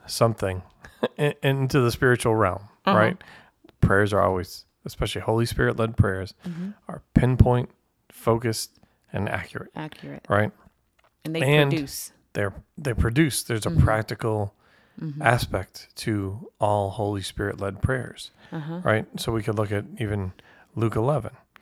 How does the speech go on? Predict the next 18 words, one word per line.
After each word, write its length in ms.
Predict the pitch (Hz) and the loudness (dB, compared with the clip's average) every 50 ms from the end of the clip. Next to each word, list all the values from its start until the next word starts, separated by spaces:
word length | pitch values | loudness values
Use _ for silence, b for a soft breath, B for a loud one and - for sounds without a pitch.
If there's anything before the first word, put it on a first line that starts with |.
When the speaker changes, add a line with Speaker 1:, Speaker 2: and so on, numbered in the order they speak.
| b b b b b b b b b b b b b _ _ _ | b b b b b b b b b b b b b _ _ _
Speaker 1:
And, 480 | 190 120 110 110 107 104 104 98 - - B B B B B _ _ _ _ _ _ _ _ _ _ _ _ _ _ _ _ - | 0 2 4 4 4 4 2 0 -4 -8 B B B B B _ _ _ _ _ _ _ _ _ _ _ _ _ _ _ _ -2
uh, 200 | 117 110 107 104 | 0 0 0 0
you'll 220 | 104 107 107 107 | 0 0 0 2
know 160 | 107 107 104 101 | 2 4 4 4
it 60 | 104 | 2
as 160 | 101 90 - | 0 0 -2
the 60 | 101 | -4
Lord's 300 | 92 110 117 120 120 120 - | -2 0 0 0 0 -2 -2
Prayer, 400 | - - 95 90 92 117 117 - | -2 -2 -2 -2 -4 -6 -6 -4
right? 240 | 107 98 101 120 190 - - _ B B B B B B B B B B B B B B B B B B B B _ _ _ _ _ _ _ _ _ _ _ _ _ _ _ _ _ - | -2 0 0 0 -2 -4 -12 _ B B B B B B B B B B B B B B B B B B B B _ _ _ _ _ _ _ _ _ _ _ _ _ _ _ _ _ 0
Actually, 280 | 110 104 104 104 98 98 | 2 2 2 0 0 0
we'll 80 | 98 - | 0 2
probably 300 | - - 110 101 98 98 | 4 4 4 4 4 2
have 120 | 98 95 | 0 -2
to 60 | - 101 | -4 -6
go 80 | 95 | -4
to 60 | 92 | -2
Matthew. 500 | 92 98 101 98 98 - - - 120 113 | 0 0 0 0 0 -4 -8 -10 -10 -12